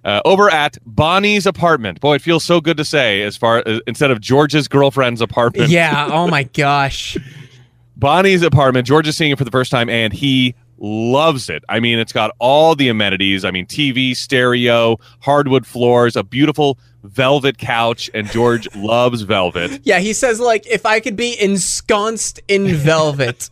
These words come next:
Speaker 2: <laughs> it would be a dream," or, or something like that.
Speaker 1: And this is one of the, uh, being a lifelong fan for years, but not having watched it in chronological order. Have we,
Speaker 2: <laughs>
Speaker 1: is this the first we're hearing of George's love affair with velvet? Because it's kind of all
Speaker 2: Yes.
Speaker 1: mixed up in my mind. It is,
Speaker 2: Yes, it
Speaker 1: okay.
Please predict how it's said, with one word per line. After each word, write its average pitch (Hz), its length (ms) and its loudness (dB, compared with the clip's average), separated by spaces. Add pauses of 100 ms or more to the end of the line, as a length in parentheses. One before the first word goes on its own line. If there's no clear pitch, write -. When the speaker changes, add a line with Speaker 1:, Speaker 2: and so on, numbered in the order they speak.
(140)
Speaker 2:
<laughs> - 140 -20
it 160 100 2
would 160 120 2
be 160 140 2
a 156 60 2
dream," 143 520 0
or, 143 80 -2
or 139 140 -2
something 123 400 -4
like 110 160 -8
that. 110 340 -10 (540)
Speaker 1:
And 156 120 2
this 233 140 2
is 226 140 2
one 190 160 4
of 175 60 0 (400)
the, 147 100 4
uh, - 20 2
being 147 220 2
a 143 40 2
lifelong 139 400 2
fan 131 220 0
for 131 100 -2
years, 120 280 2
but 117 100 0
not 113 200 0
having 113 200 0
watched 104 240 0
it 110 60 -4
in 104 80 -4
chronological 104 560 0
order. 110 300 2
Have 131 140 0
we, 196 360 2 (120)
Speaker 2:
<laughs> - 140 -10
Speaker 1:
is 190 300 2
this 208 100 2
the 208 100 -2
first 190 300 0
we're 180 80 2
hearing 165 240 2
of 151 80 0
George's 143 380 2
love 131 120 2
affair 135 320 2
with 123 220 0
velvet? 127 400 2
Because 147 160 4
it's 156 160 2
kind 139 100 2
of 135 60 0
all 131 80 4
Speaker 2:
Yes. 120 100 0
Speaker 1:
mixed 120 220 -4
up 113 140 0
in 104 40 -2
my 98 120 0
mind. 98 260 0
It 156 80 4
is, - 60 6
Speaker 2:
Yes, 117 320 2
it 156 40 2
Speaker 1:
okay. 139 200 2